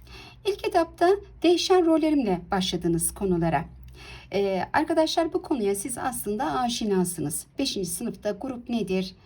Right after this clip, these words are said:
rol nedir bunları görmüştünüz. Bazı rollerimiz arkadaşlar bizim doğuştan gelir. Bazıları da yaşımız ilerledikçe, e, sahip olduğumuz rollerimizdir. Örneğin arkadaşlar doğuştan gelen rollerimizden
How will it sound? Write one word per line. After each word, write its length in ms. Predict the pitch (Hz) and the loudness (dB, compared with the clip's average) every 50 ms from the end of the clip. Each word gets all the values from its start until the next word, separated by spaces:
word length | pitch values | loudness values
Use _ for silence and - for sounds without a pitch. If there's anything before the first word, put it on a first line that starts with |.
| - - - - | -20 -20 -14 -6
rol 180 | 240 240 240 233 | -2 0 0 0
nedir 540 | 226 226 220 202 190 185 185 190 196 190 - - - - - - | -2 -2 -2 -2 0 0 -2 -2 -2 -6 -10 -18 -20 -20 -10 2
bunları 280 | - 359 277 - - 302 | 4 4 4 4 2 -2
görmüştünüz. 800 | 294 - 233 196 175 175 170 170 - - 151 131 120 - - - - - - - - - - - - - - - - | -2 0 0 0 0 0 -2 -4 -6 -8 -8 -6 -6 -6 -6 -8 -12 -20 -20 -20 -20 -20 -20 -18 -18 -18 -20 -6 0
Bazı 300 | 294 320 403 427 - 415 | 2 2 2 0 0 0
rollerimiz 460 | 392 370 339 330 311 294 294 294 - | 0 0 2 2 2 0 0 0 0
arkadaşlar 640 | 302 294 294 - 302 262 240 240 240 233 220 214 214 | -4 -6 -6 -4 -2 -2 -2 -2 0 -2 -4 -4 -4
bizim 340 | 214 208 - - 359 392 - - - - _ _ - | -8 -6 -2 -2 -2 -2 -4 -12 -20 -20 _ _ -2
doğuştan 540 | 320 285 240 240 - - - 196 185 170 | -2 -2 -2 -4 -6 -4 -2 -2 -2 0
gelir. 340 | 165 165 165 160 135 - - - - _ | -2 -2 -4 -6 -8 -10 -14 -18 -20 _
Bazıları 560 | - 233 262 254 240 - - 185 175 165 165 170 | 0 0 0 0 0 -2 -2 -2 -2 -4 -2 -2
da 200 | 202 262 359 381 370 - - - _ _ | 0 0 0 0 -2 -8 -18 -20 _ _
yaşımız 480 | - 277 262 - 196 202 226 277 - - - | -6 -6 -4 -4 -6 -6 -4 -6 -6 -8 -10
ilerledikçe, 880 | - 220 247 226 220 220 214 196 196 185 - - - 202 220 302 359 359 - - - - - - | -6 -4 -2 -2 -2 -4 -4 -6 -8 -10 -8 -8 -6 -4 -2 -2 -2 -4 -6 -14 -20 -20 -16 -6
e, 200 | - 190 185 180 | -2 -2 -2 0
sahip 420 | 185 - - 254 233 214 190 190 | -2 -2 -2 0 -2 -2 -2 -4
olduğumuz 640 | 185 175 170 165 170 165 175 185 254 359 - - - - - _ _ | -6 -6 -4 -4 -4 -4 -2 0 0 0 0 -2 -6 -10 -20 _ _
rollerimizdir. 840 | 285 285 285 - 269 254 254 247 247 240 240 - - 240 240 240 - - - - - - - - | -2 0 0 0 -4 -8 -8 -10 -8 -8 -8 -4 -2 -4 -4 -4 -6 -12 -20 -20 -20 -20 -4 0
Örneğin 600 | - 392 453 453 403 339 320 311 320 349 - - - | 0 0 2 4 4 4 4 4 2 0 -2 -4 -4
arkadaşlar 720 | - 220 240 240 233 202 196 196 190 196 - 226 262 330 - - - - - - - | -2 -2 -2 -2 -4 -6 -6 -6 -6 -4 0 0 0 0 -2 -8 -18 -20 -20 -10 -2
doğuştan 480 | 285 311 320 320 - - 392 381 381 339 | 0 0 0 0 0 2 4 4 4 4
gelen 360 | - 208 190 185 190 190 247 | 2 0 0 0 -2 -2 -4
rollerimizden 720 | 285 269 226 214 185 185 185 180 165 - - - - - | -6 -6 -4 -4 -4 -2 -2 -4 -4 -6 -8 -10 -10 -10